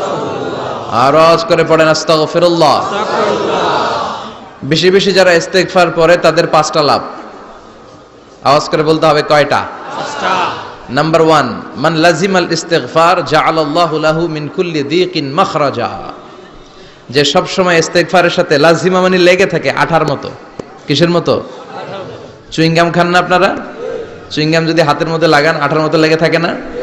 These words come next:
Speaker 1: বাচ্চারা আবার দুষ্টামি করে, চুইংগাম খেয়ে আরেকজনের চুলের মধ্যে লাগায় দেয়,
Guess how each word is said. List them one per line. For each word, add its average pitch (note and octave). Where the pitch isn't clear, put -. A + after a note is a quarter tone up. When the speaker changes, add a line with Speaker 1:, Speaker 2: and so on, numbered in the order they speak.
Speaker 1:
বাচ্চারা C#3
আবার D3
দুষ্টামি E3
করে, E3
চুইংগাম D#3
খেয়ে D#3
আরেকজনের D3
চুলের E3+
মধ্যে C#3+
লাগায় B2+
দেয়, G2+